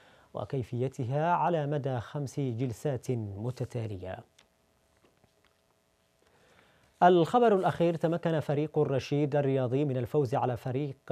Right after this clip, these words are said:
الطليعة بهدفين مقابل هدف وحيد، وذلك في المباراة التي أقيمت بينهما على أرضية ميدان الشهداء بمدينة تعز على كأس ثورة الرابع عشر من أكتوبر المجيدة.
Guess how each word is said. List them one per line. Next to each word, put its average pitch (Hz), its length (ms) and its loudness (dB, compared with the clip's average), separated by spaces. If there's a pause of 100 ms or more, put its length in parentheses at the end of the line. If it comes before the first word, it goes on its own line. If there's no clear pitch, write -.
(120)
الطليعة 131 560 0
بهدفين 131 640 -4
مقابل 139 360 -2
هدف 131 360 -4
وحيد، 110 460 -4 (520)
وذلك 127 400 -2
في - 100 -6
المباراة 120 480 -4
التي 127 260 -4
أقيمت 123 440 -6
بينهما 123 420 -4
على 120 240 -4
أرضية 127 640 -4
ميدان 127 540 -2
الشهداء 147 460 0
بمدينة 127 340 -4
تعز 110 560 -4 (540)
على 101 280 -4
كأس - 300 0
ثورة 139 460 -2
الرابع 131 460 0
عشر 135 340 -2
من 131 180 -6
أكتوبر 131 600 -2
المجيدة. 117 520 -2